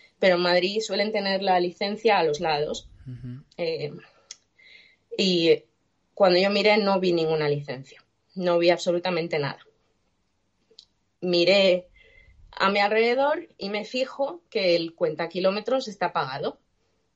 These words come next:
Speaker 1: Entonces, claro, ahí ya fue como, vamos a ver, está en un taxi, te está dando un servicio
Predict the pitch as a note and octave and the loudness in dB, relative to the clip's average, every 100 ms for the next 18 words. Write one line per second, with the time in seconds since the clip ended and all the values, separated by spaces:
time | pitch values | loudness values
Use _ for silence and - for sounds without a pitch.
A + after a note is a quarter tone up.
0 | _ _ _ _ _ _ _ _ _ _ | _ _ _ _ _ _ _ _ _ _
1 | - F3+ F#3 G3 - D#3 C3+ - - E3 | -4 0 -2 -2 -2 0 -2 -4 0 2
2 | E3+ E3+ - G3 F#3+ E3+ D3 D3 D3+ F3 | 2 0 -2 -2 0 0 0 0 -2 -4
3 | F3 D3+ D3 C#3+ C#3+ F#3 F3+ F3 G3+ G#3+ | -2 2 2 0 -2 -2 0 0 -2 -2
4 | A3 A3 A#3 F3+ F3+ F#3+ F3+ F#3 A3 A3+ | -4 -6 -4 -2 -2 -4 -6 -4 -2 -2
5 | B3+ D4+ | 0 -2